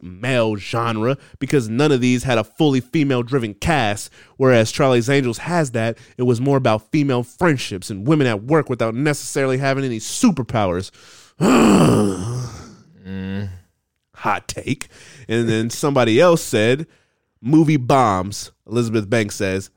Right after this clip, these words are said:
Speaker 1: "Men don't like to watch female-led movies." <laughs> Them say, "O M G, you're just making excuses for them bleeping movies." Movie bombs again. Famous director says,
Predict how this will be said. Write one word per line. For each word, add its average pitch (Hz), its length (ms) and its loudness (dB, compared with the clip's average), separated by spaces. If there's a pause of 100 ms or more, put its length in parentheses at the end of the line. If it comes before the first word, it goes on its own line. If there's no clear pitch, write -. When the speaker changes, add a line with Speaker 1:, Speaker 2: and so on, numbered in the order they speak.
Speaker 1:
"Men 135 220 0
don't 123 180 2
like 120 160 0
to 123 60 -2
watch 107 200 0
female-led 104 500 -2
movies." 98 400 -2 (300)
<laughs> - 260 -10
Them 127 600 0
say, 107 440 -2 (220)
"O 160 160 4
M 147 100 2
G, 135 200 2
you're 123 140 2
just 139 200 -4
making 127 260 0
excuses 120 440 -4
for 120 160 -2
them 110 200 -2
bleeping 113 320 -4
movies." 107 460 -2 (300)
Movie 101 200 -4
bombs 104 400 -4
again. 123 540 0 (400)
Famous 147 300 2
director 110 360 0
says, 104 380 -2